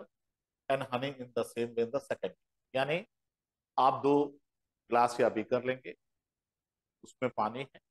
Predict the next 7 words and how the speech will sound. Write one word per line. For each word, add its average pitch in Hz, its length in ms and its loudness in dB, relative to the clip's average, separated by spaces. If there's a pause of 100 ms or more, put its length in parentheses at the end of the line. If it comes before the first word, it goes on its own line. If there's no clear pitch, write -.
(1900)
Blue 180 180 4
या 185 160 8
red 156 220 4
ink 147 200 -2 (100)
का 147 280 2 (1120)
एक 160 200 4
drop 127 400 -2